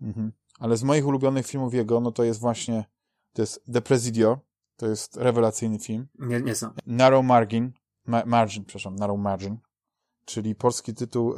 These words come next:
Speaker 1: e, Niewygodny Świadek chyba był. E,
Speaker 2: Mhm.
Speaker 1: taki tytuł, wiesz, zupełnie się, e, nie, nie tłumaczy bezpośrednio tego, tego.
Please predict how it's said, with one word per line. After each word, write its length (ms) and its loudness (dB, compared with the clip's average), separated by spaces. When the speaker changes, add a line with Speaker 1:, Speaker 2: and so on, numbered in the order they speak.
Speaker 1:
e, 40 -2
Niewygodny 440 2
Świadek 400 0
chyba 240 -8
był. 200 -10
E, 20 -8
Speaker 2:
Mhm. 220 -6
Speaker 1:
taki 220 -8
tytuł, 240 -6
wiesz, 160 -4
zupełnie 320 -4
się, 120 -8
e, 40 -6
nie, 160 -6
nie 140 -2
tłumaczy 320 -6
bezpośrednio 560 -6
tego, 240 -4
tego. 300 -2